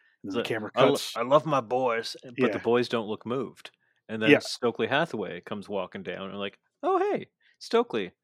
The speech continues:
Speaker 2: I love that. Don't know if I
Speaker 1: Mm-hmm.
Speaker 2: love these guys with him, but I still love that."
Speaker 1: Yeah,
Speaker 2: And
Speaker 1: I guess
Speaker 2: then
Speaker 1: on Rampage the past couple weeks he's been trying to recruit
Speaker 2: Yeah, he's been
Speaker 1: the Ass
Speaker 2: recruiting
Speaker 1: Boys.
Speaker 2: them.
Speaker 1: Mm-hmm.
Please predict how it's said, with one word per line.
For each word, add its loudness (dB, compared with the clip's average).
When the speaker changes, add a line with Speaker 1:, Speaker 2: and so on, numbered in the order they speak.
Speaker 2:
I -4
love 0
that. -4
Don't 4
know 2
if 0
I 4
Speaker 1:
Mm-hmm. 4
Speaker 2:
love 0
these -4
guys -4
with -16
him, -10
but 0
I -4
still -2
love -2
that." -4
Speaker 1:
Yeah, 4
Speaker 2:
And 0
Speaker 1:
I 8
guess 8
Speaker 2:
then 2
Speaker 1:
on -2
Rampage 6
the -6
past 0
couple -2
weeks -4
he's -10
been -6
trying -4
to -10
recruit -4
Speaker 2:
Yeah, 4
he's -2
been 2
Speaker 1:
the 0
Ass -6
Speaker 2:
recruiting 2
Speaker 1:
Boys. -10
Speaker 2:
them. -16
Speaker 1:
Mm-hmm. -8